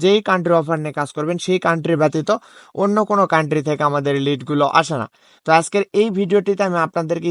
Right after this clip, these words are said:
স্মার্ট লিংক ক্রিয়েট করা দেখাবো, যেই স্মার্ট লিংক প্রমোটের মাধ্যমে আপনাদের ট্রাফিক যেই কান্ট্রি থেকে অফার ওপেন করবে বা ক্লিক করবে, সেই কান্ট্রি অফার ওপেন হবে। তো এজন্য আপনারা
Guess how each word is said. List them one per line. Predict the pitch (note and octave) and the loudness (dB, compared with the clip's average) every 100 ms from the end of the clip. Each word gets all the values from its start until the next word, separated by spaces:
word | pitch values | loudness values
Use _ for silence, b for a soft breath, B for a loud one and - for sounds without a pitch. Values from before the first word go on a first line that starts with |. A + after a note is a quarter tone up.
| D#3+ | -4
স্মার্ট | D#3 D#3 E3+ F#3+ | -2 0 0 -4
লিংক | F3 | -6
ক্রিয়েট | D#3 D3 - | -4 -4 -2
করা | C#3 C3+ | 0 2
দেখাবো, | C3 C3+ C3+ E3 D3 | 0 -2 -4 -6 -4
যেই | E3+ - D#3+ | -4 -4 -10
স্মার্ট | - D#3 D#3+ F3 | -6 -2 -2 -2
লিংক | F3+ E3+ | -8 -4
প্রমোটের | D3 C#3+ C#3+ C3+ | -4 -4 -4 -4
মাধ্যমে | C3+ B2+ C3+ F3+ B B B - | -4 -2 -4 -4 B B B -2
আপনাদের | C#3 E3+ E3 F#3 F3 | -2 0 -2 -2 0
ট্রাফিক | E3+ E3 F3+ D3 B2+ | 2 2 0 -2 0
যেই | G3 G#3 | 0 2
কান্ট্রি | F3 E3 E3 D#3+ E3+ | -2 -2 -4 -4 -4
থেকে | D#3+ D#3+ C#3+ | -2 0 0
অফার | D3+ C#3+ C#3 | 0 -2 -2
ওপেন | D3 C3+ | -4 -4
করবে | C#3 C3 F#3+ D3 | -4 -2 -4 -2
বা | C3 - | -4 -4
ক্লিক | D3+ - | -8 -4
করবে, | D3 E3 E3+ - | -4 -4 -6 -2
সেই | F#3+ G#3 F3+ | 0 0 -2
কান্ট্রি | D3 C#3+ D3+ C#3 | -4 -2 -2 -2
অফার | C3+ C#3+ C3 | 0 -2 -2
ওপেন | B2+ A#2 | -2 -4
হবে। | A2 A2 b b b - | -4 -6 b b b -8
তো | D#3+ F#3 | -2 0
এজন্য | G#3 G3 A3 | 0 2 2
আপনারা | F3 E3+ | 2 0